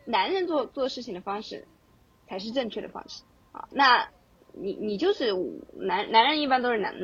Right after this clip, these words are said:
毛遂自荐的，所以女性也应该更加的勇敢一点，要这样子。啊，而不能是说就是我们的这个公司的选拔的体系，啊，是不是也可以想一想，不一定，谁说一定就是要这种非常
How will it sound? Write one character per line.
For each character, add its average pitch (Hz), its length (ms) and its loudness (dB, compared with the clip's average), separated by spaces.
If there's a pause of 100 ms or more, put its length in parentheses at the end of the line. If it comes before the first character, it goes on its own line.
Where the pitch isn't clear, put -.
(180)
毛 185 120 2
遂 214 200 0
自 196 120 -6
荐 190 200 -4
的， - 160 -20
所 196 200 2
以 247 240 -2
女 190 220 -2
性 262 200 -4
也 208 160 -2
应 202 120 0
该 202 220 2 (280)
更 214 220 0
加 185 180 2
的 165 220 0
勇 180 200 -4
敢 220 180 2
一 - 20 0
点， - 160 -4 (120)
要 196 120 -6
这 196 140 -4
样 - 120 -6
子。 - 80 -20 (1080)
啊， 185 260 -6
而 226 140 10
不 440 140 6
能 330 180 8
是 320 140 2
说 285 220 8
就 285 140 2
是 277 120 0
我 196 140 4
们 180 140 0
的 220 100 2
这 233 200 -2
个 190 260 4 (960)
公 262 160 0
司 269 140 -6
的 240 100 0
选 175 300 -4
拔 170 160 0
的 226 80 0
体 - 200 -12
系， - 280 -16 (680)
啊， - 260 -8 (200)
是 392 200 6
不 349 60 6
是 294 220 0
也 160 100 4
可 190 240 -2
以 226 140 -2
想 208 240 -4
一 196 80 -6
想， 196 160 -2
不 392 160 6
一 370 40 12
定， 285 220 4
谁 240 180 0
说 294 140 0
一 214 140 0
定 277 160 0
就 254 100 0
是 233 160 -2
要 208 160 8
这 220 160 0
种 185 220 -4
非 220 160 -2
常 180 320 -6